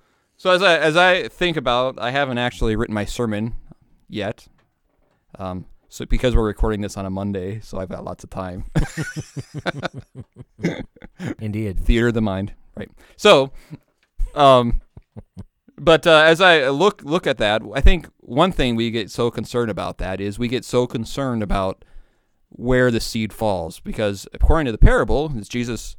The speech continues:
Speaker 1: explains this parable, that, uh, some goes all over the place and a lot of it doesn't grow, a lot of it doesn't bring forth the harvest. But does that keep the sower from sowing?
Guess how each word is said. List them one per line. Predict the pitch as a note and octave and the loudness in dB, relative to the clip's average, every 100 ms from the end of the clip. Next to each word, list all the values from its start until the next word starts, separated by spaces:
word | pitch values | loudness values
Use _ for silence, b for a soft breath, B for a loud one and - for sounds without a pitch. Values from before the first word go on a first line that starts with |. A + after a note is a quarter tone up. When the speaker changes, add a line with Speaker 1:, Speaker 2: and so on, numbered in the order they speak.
| - | -16
Speaker 1:
explains | G#2 - - D#3 G3 A2 | -14 -12 -4 -4 -2 -6
this | G2 | 0
parable, | - E2 F2 F#2 C3+ - _ _ _ _ _ | 2 2 -2 -6 -8 -10 _ _ _ _ _
that, | A#2 A2+ - | -2 -2 0
uh, | A2+ G#2 G2 - _ _ | -2 0 -2 -8 _ _
some | - D#3+ D3 | -2 2 4
goes | C3+ C3+ B2 | 4 2 0
all | B2+ C#3 D3+ | 0 4 4
over | E3 | 4
the | C3 | 8
place | - A2+ C3 - | 8 8 -2 -6
and | B2 | -6
a | A2 | -2
lot | G#2+ A#2+ | 0 0
of | B2 | -2
it | |
doesn't | A2+ A2+ A#2 | -4 -6 -6
grow, | G#2 B2+ A2+ | -4 -2 -2
a | F#2+ | -2
lot | F#2+ G#2 | -4 -4
of | G#2+ | -4
it | G2 | -6
doesn't | A2 G#2+ G#2+ | -6 -8 -6
bring | - G#2 | -6 -6
forth | - G#2 | -8 -8
the | G2 | -6
harvest. | C#3+ C#3+ E3 - - _ _ _ _ _ | -4 -4 -6 -14 -20 _ _ _ _ _
But | A#2+ | -6
does | A2+ | -2
that | C3 D#3 B2+ | 0 0 -2
keep | - C3+ C#3 - - - | -4 0 6 8 8 0
the | A#2+ | -8
sower | - A2 A2+ | -2 -2 -2
from | C3 | -4
sowing? | - E3+ G2 - | -8 -10 -10 -14